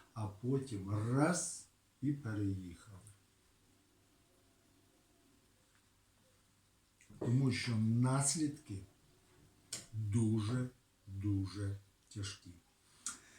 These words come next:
І так, шановні, хочу вам сказати,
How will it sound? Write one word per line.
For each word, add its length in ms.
І 80
так, 240
шановні, 880
хочу 440
вам 240
сказати, 800